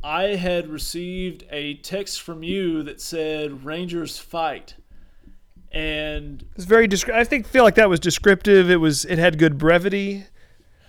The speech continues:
Speaker 1: No, but
Speaker 2: But it also, it also really told you what you needed to know to get by the channel.
Speaker 1: But my, my confusion was, as I'm in the middle of this, you know, the lesson that's being taught and discussed, um,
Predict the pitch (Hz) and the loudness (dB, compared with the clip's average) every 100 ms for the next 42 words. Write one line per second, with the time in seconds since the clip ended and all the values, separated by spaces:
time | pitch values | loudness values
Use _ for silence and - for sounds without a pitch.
0 | - 214 240 190 202 196 185 185 196 196 | -6 -2 0 0 -4 2 4 6 6 6
1 | 202 180 170 170 _ - 202 208 - 196 | 4 4 2 -4 _ 4 6 6 4 2
2 | 190 196 180 202 196 190 196 190 185 180 | 4 4 4 2 0 0 0 -2 -2 -2
3 | 175 170 185 214 170 170 170 - 165 180 | -2 -2 0 2 2 0 -4 -6 -2 -2
4 | 170 170 185 202 240 277 120 _ - 175 | 0 0 0 -2 -4 -6 -12 _ -10 -10
5 | 180 180 180 180 170 170 165 175 147 226 | -8 -8 -6 -8 -8 -8 -8 -12 -14 -8
6 | 269 202 185 160 156 151 147 165 156 170 | -6 -6 -8 -4 -4 -4 -6 -10 -10 -8
7 | 175 170 165 202 220 202 180 156 156 - | -8 -10 -6 -2 0 0 -4 -8 -10 -12
8 | - - _ 135 160 156 143 147 156 165 | -16 -20 _ -20 -14 -12 -12 -6 -6 -6
9 | 185 160 147 165 160 156 135 160 147 143 | -8 -12 -14 -12 -14 -14 -16 -8 -8 -8
10 | 143 - - 139 135 - - - - - | -10 -14 -12 -12 -12 -14 -20 -20 -20 -20
11 | - - - - - - - - - 165 | -20 -20 -20 -20 -20 -20 -20 -18 -8 -4
12 | 151 147 135 139 135 | -4 -6 -12 -18 -20